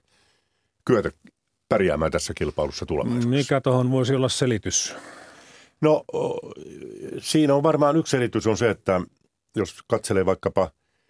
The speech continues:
Speaker 1: Norjankin, ö, kesämatkailun markkinointia, niillä pyörii maailman televisiossa tämmönen Näin Norjassa, joka taitaa olla meille kaikille aika, aika tuttu pätkä tuolla telkkarin ruudusta. Eli valtio satsaa siellä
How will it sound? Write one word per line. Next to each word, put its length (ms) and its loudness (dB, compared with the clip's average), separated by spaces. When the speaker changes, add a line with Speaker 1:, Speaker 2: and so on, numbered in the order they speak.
Speaker 1:
Norjankin, 480 2
ö, 400 0
kesämatkailun 580 0
markkinointia, 680 -4
niillä 180 0
pyörii 460 0
maailman 320 2
televisiossa 640 0
tämmönen 380 0
Näin 200 4
Norjassa, 440 0
joka 240 -2
taitaa 280 2
olla 100 0
meille 260 0
kaikille 340 2
aika, 220 -2
aika 240 0
tuttu 300 -4
pätkä 320 -2
tuolla 200 0
telkkarin 440 -2
ruudusta. 420 -10
Eli 160 2
valtio 360 2
satsaa 340 -2
siellä 280 0